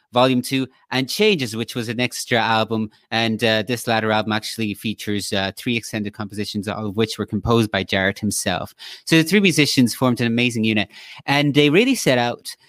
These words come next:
uh, a new standard of performing known jazz repertoire and expanding upon it, uh, providing definitive interpretations, I feel, for many of the songs that have been performed by many musicians,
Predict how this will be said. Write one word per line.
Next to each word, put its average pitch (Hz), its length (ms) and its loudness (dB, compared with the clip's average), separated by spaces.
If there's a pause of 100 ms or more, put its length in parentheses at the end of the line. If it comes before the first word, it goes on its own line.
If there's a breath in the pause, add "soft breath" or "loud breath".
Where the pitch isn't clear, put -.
(160 soft breath)
uh, 120 300 0
a 127 140 -2
new 143 240 4
standard 160 760 0
of 117 140 -10
performing 113 520 -2
known 131 400 0
jazz 113 400 -2
repertoire 104 680 -4
and 104 100 -8
expanding 110 560 -4
upon 110 340 -6
it, 107 140 -4 (260 soft breath)
uh, 165 60 -6
providing 208 500 2
definitive 135 680 0
interpretations, 113 880 -2
I 123 160 4
feel, 98 500 -2 (280 soft breath)
for 120 360 2
many 170 380 4
of 139 80 4
the 113 80 -2
songs 110 340 0
that 107 120 0
have 110 120 -4
been 107 160 -2
performed 139 520 -2
by 113 180 0
many 143 400 0
musicians, 104 800 -4